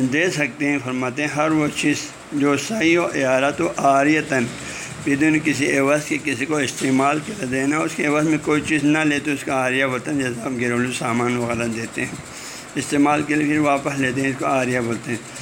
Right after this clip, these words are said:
تو مطلب ہر وہ چیز جو صحیح ہو، ما صح اعارت، اس کو عاریۃً، کسی کو استعمال کے لیے دینا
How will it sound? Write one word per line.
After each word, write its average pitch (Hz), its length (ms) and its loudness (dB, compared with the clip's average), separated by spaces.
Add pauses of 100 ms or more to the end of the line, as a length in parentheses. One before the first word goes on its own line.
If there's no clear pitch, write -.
(500)
تو - 100 0
مطلب 160 340 4
ہر 165 180 2
وہ 160 260 4
چیز 165 320 0 (160)
جو 147 220 2 (140)
صحیح 147 340 2
ہو، 135 140 2
ما 127 260 0
صح 139 300 -2 (180)
اعارت، 143 800 2
اس 139 200 0
کو 143 180 -2
عاریۃً، 131 640 0
کسی 127 260 -4
کو 143 60 0
استعمال 135 600 2
کے 139 80 -4
لیے 123 220 -4
دینا 123 340 -2